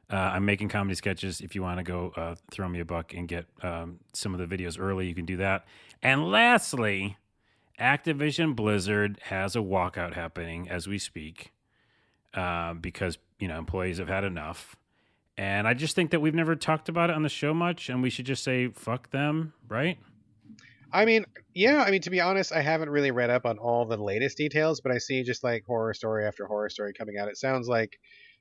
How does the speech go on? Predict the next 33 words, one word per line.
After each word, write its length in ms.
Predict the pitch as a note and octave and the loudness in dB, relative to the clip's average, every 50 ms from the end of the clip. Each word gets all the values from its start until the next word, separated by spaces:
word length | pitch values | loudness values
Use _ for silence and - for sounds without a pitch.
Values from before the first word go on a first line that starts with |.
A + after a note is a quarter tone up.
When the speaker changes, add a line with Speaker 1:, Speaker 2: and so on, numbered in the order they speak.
| _ _ | _ _
Speaker 2:
from 180 | - F#3+ F#3+ | 6 8 10
what 140 | F#3 G#3+ G3+ | 12 12 12
I've 180 | G3 F3+ C#3 B2 | 12 10 8 6
gathered, 340 | C3+ A#2+ A#2+ A#2 A#2+ A#2 | 6 6 6 6 4 2
it 80 | A#2 A2 | 0 0
seems 220 | - C3+ B2+ A2 | -2 -2 0 2
like 160 | A#2+ A#2+ A#2 A#2 | 2 2 2 2
upper 180 | A2+ G#2+ A2+ | 0 -2 -2
management 500 | G#2+ G#2+ G#2+ G#2+ G#2+ G2 - G#2+ G#2 G#2+ G#2 | -2 -2 -2 -2 -4 -4 -6 -8 -8 -8 -10
is 80 | G2 | -12
pretty 280 | A2 - - A#2+ A#2 A2 | -10 -8 -6 -4 -4 -4
gross, 460 | G2+ G#2 G#2 G#2 G#2+ G#2+ G#2 - - | -2 0 0 2 0 0 -2 -6 -8
and 100 | A2 G#2 | -10 -8
they've 100 | G#2 G#2 | -6 -2
got 180 | G#2 G#2+ G#2+ - | -2 -2 -2 -2
some 180 | - A2 G2+ G2+ | -6 -8 -6 -4
really 280 | G#2+ A2 G#2+ G#2+ G#2+ | -2 -2 -2 -2 -4
deep-seated 600 | G2 G2+ G#2+ A2 A2 - - - A2+ G#2+ G#2 G2 - | -6 -8 -10 -10 -10 -10 -8 -6 -6 -6 -6 -8 -6
cultural 340 | - A2 G#2+ - - G#2 G2+ G2+ | -6 -6 -6 -4 -6 -8 -8 -8
issues 320 | G#2 - A#2 A#2 G#2+ - | -8 -6 -6 -8 -6 -6
going 200 | B2 A#2 A2+ A2+ | -4 -4 -4 -4
on 160 | A2 A2 A2 G#2+ | -4 -4 -4 -4
there. 220 | A2 A2 A2 G#2+ | -4 -4 -6 -6
So 180 | - - G2 F#2+ | -8 -8 -8 -6
I'm, 200 | A2+ C3 D3 D3+ | -4 -4 -6 -2
I'm 220 | C#3+ D#3+ F#3 F#3 F3 | 2 4 4 4 6
not 220 | F3+ F3+ E3+ - - - | 6 6 6 4 2 2
by 140 | D3 C3+ B2 | 2 2 2
any 180 | C3 B2+ B2+ | 2 0 0
means 180 | B2 B2 A#2 A2+ | -2 -2 -2 0
an 80 | A2 | 0
expert, 440 | G#2+ G#2+ - - - G2+ F#2+ F#2 - _ _ _ _ _ _ _ _ _ _ - | -2 -2 -2 -4 -6 -6 -6 -6 -8 _ _ _ _ _ _ _ _ _ _ 2
but 480 | G2+ A2 A2 G#2+ G#2+ G#2+ G#2+ G#2+ G#2+ | 6 8 10 10 10 10 8 6 4